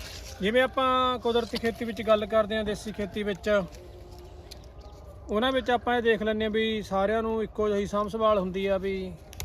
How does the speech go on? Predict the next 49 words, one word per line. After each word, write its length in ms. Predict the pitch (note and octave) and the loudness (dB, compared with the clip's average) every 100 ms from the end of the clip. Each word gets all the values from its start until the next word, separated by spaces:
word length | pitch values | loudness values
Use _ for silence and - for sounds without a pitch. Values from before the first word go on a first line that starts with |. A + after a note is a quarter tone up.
| - | -8
ਵੀ 80 | F3+ - | -10 -4
ਕੋਸ਼ਿਸ਼ 360 | G3 G3 A3 F#3+ | -2 0 0 2
ਤਾਂ 100 | A3+ | 2
ਹੁੰਦੀ 160 | A3 | 2
ਵੀ 60 | A#3 A#3 | 2 2
ਘੱਟ 120 | G#3 | 0
ਤੋਂ 140 | G#3 G#3+ | 0 0
ਘੱਟ 140 | G3 | 0
ਪਾਣੀ 280 | F3+ F#3+ F#3+ | -2 -2 0
ਨਾਲ 160 | F#3 F3+ | 0 -2
ਆਪਾਂ 340 | - F#3 F3+ | -2 -4 -4
ਪੌਦੇ 340 | E3 F3+ E3+ | -4 -4 -2
ਉਗਾਈਏ। 340 | F3+ F3+ F3+ F3+ - - - - - - - - | -4 -2 -4 -6 -10 -18 -18 -18 -16 -16 -16 0
ਫਿਰ 140 | G#3+ A#3+ | 4 6
ਉਹਨਾਂ 140 | C#4 | 6
ਵਿੱਚ 160 | C4+ C4+ | 4 4
ਇਹ 80 | C4+ | 6
ਦੇਖ 200 | B3+ A#3 | 6 6
ਲਿਆ 180 | B3 | 2
ਜਾਂਦਾ 240 | A#3+ A#3 A#3 | 2 0 0
ਵੀ 120 | A#3 | -2
ਜਿਹਦੇ 520 | A3+ B3 A#3+ A3+ G#3 E3+ - - F#3+ | 0 4 4 2 -2 -8 -16 -12 -6
ਬੂਟੇ 320 | F#3 E3+ A3 | -6 -4 -4
ਨੂੰ 220 | G#3+ G3+ | -4 -4
ਵਧੀਆ 320 | F3 F3 A3 | -4 -2 -2
ਫਲ 220 | E3+ F3+ F3 | 0 2 2
ਆਇਆ, 180 | F3 | 2
ਜ਼ਿਆਦਾ 320 | E3+ D#3+ E3 D#3+ | 0 -2 -2 -4
ਫਲ 220 | D#3+ E3+ | -2 -2
ਆਇਆ, 300 | E3 E3 D#3+ - - - - - - - - - - - | -2 -4 -6 -12 -18 -18 -20 -20 -20 -20 -20 -20 -18 -4
ਤਾਂ 80 | F#3 | -4
ਆਪਾਂ 200 | F3 F#3 | -2 -2
ਉਹਦੇ 120 | F#3+ | -2
ਵਿੱਚ 200 | G3 F3 | -4 -6
ਬੀਜ 260 | E3+ F3 E3+ | -4 -4 -2
ਰੱਖ 200 | F3 D3+ | -2 -4
ਕੇ 100 | F3 | -6
ਉਹਨੂੰ 140 | F3+ | -6
ਵਧਾ 200 | E3+ E3+ | -2 -4
ਸਕਦੇ 320 | D3 D#3 D#3+ | -2 -6 -6
ਹਾਂ। 80 | G#3 | -8
ਸੋ 140 | G#3 G#3+ | -4 -4
ਉਸੇ 160 | F#3 | -4
ਤਰ੍ਹਾਂ 340 | G3 G#3+ G#3+ G3+ | -2 0 2 2
ਅਲੱਗ-ਅਲੱਗ 380 | G3 F#3+ G3+ G3 | 0 0 -2 -2
ਬੂਟੇ 380 | G3 G3+ A3 | -4 -4 -2
ਨੇ, 100 | G#3+ G3+ | -2 -2
ਕਈਆਂ 240 | G3 G3+ | -2 -2
ਨੂੰ 260 | G3+ G3 | -2 -4